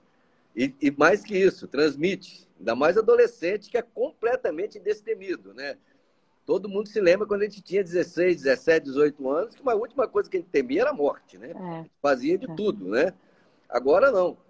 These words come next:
Speaker 1: Então, assim, eu acho que deve ser testado. Se tem alguém doente em casa, né? Tanto que a gente dá atestado pro, pro, pro, pra aquela pessoa que acompanha. "Ah, minha filha está doente", por exemplo, eu vou ter, eu,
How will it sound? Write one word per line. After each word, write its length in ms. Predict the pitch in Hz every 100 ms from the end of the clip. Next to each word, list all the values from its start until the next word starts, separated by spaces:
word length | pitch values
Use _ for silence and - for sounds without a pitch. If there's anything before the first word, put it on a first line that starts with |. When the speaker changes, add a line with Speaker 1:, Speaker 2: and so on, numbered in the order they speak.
| _ _ _ _
Speaker 1:
Então, 240 | 127 160 226
assim, 260 | 233 175
eu 180 | 135 127
acho 120 | 147
que 80 | 147
deve 300 | 127 160 214
ser 140 | 214
testado. 580 | 196 190 - 156 156 151
Se 60 | -
tem 180 | - 226
alguém 300 | 202 202 214
doente 400 | 160 151 202 208
em 100 | 214
casa, 560 | 131 131 131 127 143 - _ _ _ _ -
né? 240 | 127 175 - _ _
Tanto 220 | 170 226
que 60 | 247
a 40 |
gente 240 | 233 247
dá 180 | 233 196
atestado 680 | 190 131 - 165 220 202 113
pro, 360 | - 185 214 208
pro, 320 | 208 202 -
pro, 220 | 180 202
pra 120 | 196
aquela 200 | 202 240
pessoa 320 | 233 262 247
que 80 | 247
acompanha. 640 | 262 269 277 226 233 147 90 - _
"Ah, 160 | 180 147
minha 200 | 180 180
filha 320 | - 247 233
está 260 | 190 - 180
doente", 480 | 156 165 226 -
por 180 | 143 127
exemplo, 500 | 107 104 240 - - _ _ _ _ _ -
eu 260 | 180 208 -
vou 160 | 269
ter, 240 | - 254 220
eu, 160 | 208